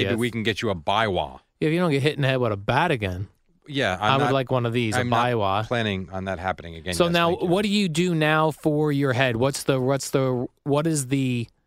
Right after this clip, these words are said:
Speaker 2: what did the doctor
Speaker 1: Rest.
Speaker 2: say you do?
Speaker 1: He told me to rest. He, it basically, it's really funny, too, this flight to Vegas now that I know I'm not going on because of baseball, ironically enough. But,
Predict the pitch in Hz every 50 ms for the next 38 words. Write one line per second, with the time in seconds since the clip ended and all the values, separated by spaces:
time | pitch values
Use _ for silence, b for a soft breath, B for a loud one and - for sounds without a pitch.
0 | _ _ _ _ _ _ _ _ _ _ - 147 139 151 156 147 139 120 110 135
1 | 135 135 127 - - 135 123 - - - 135 123 123 117 113 113 107 104 101 123
2 | 120 113 95 87 90 135 165 185 151 - 190 185 175 170 165 160 160 156 - -
3 | - - 127 117 107 104 113 127 127 135 131 - - - - - b b b b
4 | b b 120 127 - - 110 117 123 151 165 165 - 156 156 156 151 143 127 120
5 | 117 - 160 196 202 147 110 - - 123 110 101 92 - 107 98 95 98 101 98
6 | 90 117 104 - - - 120 110 - - 92 85 95 98 101 90 92 90 - -
7 | 90 82 82 85 85 - b b b b b b 131 127 135 143 156 165 151 139
8 | 123 110 104 101 95 104 107 107 104 98 92 92 92 92 92 92 87 - 101 90
9 | - 127 123 104 107 98 85 76 107 104 104 - - 95 87 87 92 92 92 90
10 | 92 90 85 85 82 82 85 82 82 - - 113 110 110